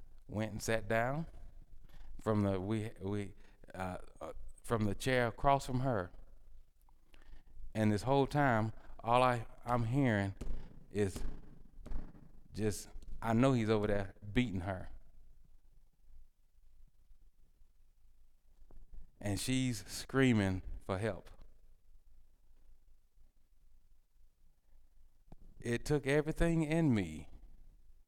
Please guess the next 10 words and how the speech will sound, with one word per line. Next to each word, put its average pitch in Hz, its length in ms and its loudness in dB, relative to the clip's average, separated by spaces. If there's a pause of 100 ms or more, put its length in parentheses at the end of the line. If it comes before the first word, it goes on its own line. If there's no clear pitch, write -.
(520)
to 110 100 0
not 113 280 0
get 123 140 2
up 123 100 2
from 107 180 2
there 92 260 -2 (800)
and 98 180 -2
go 113 200 4
over 98 180 0
there. 90 260 -8